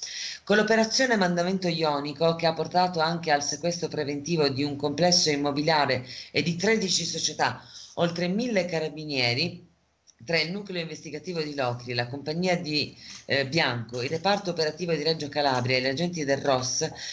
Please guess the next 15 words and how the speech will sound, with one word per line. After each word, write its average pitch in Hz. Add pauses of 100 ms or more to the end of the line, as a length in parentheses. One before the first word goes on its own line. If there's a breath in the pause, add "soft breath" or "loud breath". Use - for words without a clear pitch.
(180 loud breath)
nel 180
corso 262
della 160
notte 139
hanno 175
arrestato 156
centosedici 208
esponenti, 123 (320 loud breath)
con 175
duecentonovantuno 175
iscritti 160
al 143
registro 147
degli 135
indagati, 123